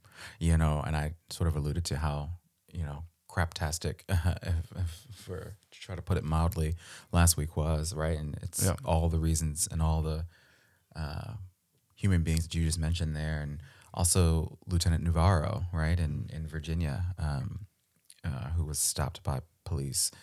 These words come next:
Speaker 1: um, and was pepper sprayed, and, you know, that, that video is also chilling, right? And so,
Speaker 2: Mm-hmm.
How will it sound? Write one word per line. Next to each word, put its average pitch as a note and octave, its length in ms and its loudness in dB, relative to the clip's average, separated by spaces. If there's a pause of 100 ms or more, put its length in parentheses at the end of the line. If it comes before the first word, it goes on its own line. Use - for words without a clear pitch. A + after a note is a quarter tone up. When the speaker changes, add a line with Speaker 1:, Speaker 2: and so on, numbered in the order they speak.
(340)
Speaker 1:
um, C2+ 320 -4
and - 160 -8
was C#2+ 240 -6
pepper - 280 -2
sprayed, - 460 -4
and, - 240 -4 (180)
you D2+ 120 -6
know, B1 120 -4
that, D2 340 -2
that F2+ 220 2
video D#2 300 0
is F2 100 4
also G#2+ 260 2
chilling, - 440 -6
right? D2 200 -6
And C#2+ 100 -6
so, C#2 280 -2
Speaker 2:
Mm-hmm. F2 320 2